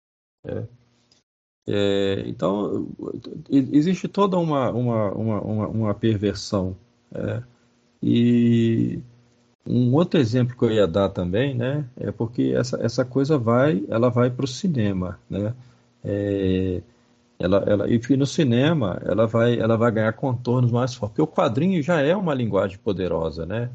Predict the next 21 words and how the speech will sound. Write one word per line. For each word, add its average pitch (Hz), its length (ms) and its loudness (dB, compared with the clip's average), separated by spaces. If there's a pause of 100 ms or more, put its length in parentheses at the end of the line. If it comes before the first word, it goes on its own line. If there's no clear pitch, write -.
(120)
A 85 180 -10
his-, - 200 -12
a 104 40 -2
história 95 280 -4
em 101 40 -8
quadrinho 101 360 -2
já 117 80 0
é 110 60 2
uma 131 140 -2
linguagem 117 360 -2
poderosa. 85 600 -6 (840)
Mas, 95 840 -2
é, 98 180 -6
quando 117 220 -2
a 120 40 4
gente 131 300 0
vê 101 340 -2 (560)
o, 101 640 -6
os 107 160 -8
quadrinhos, 104 760 0
né, 120 280 -4